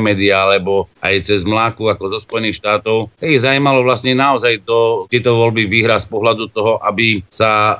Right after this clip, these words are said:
vytvoril taký takzvaný obchod, eh, ktorý je, eh, možný, možné participovať práve aj pre ďalšie strany, eh, v rámci globálneho obchodu alebo globalizačných snách. A práve, eh, tá časť, že vlastne Merkel bude skladať tú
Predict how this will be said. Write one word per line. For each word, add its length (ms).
vytvoril 480
taký 480
takzvaný 460
obchod, 500
eh, 140
ktorý 220
je, 140
eh, 1040
možný, 480
možné 400
participovať 720
práve 300
aj 20
pre 160
ďalšie 400
strany, 560
eh, 80
v 220
rámci 340
globálneho 800
obchodu 320
alebo 220
globalizačných 640
snách. 400
A 160
práve, 440
eh, 0
tá 280
časť, 320
že 120
vlastne 400
Merkel 640
bude 480
skladať 480
tú 140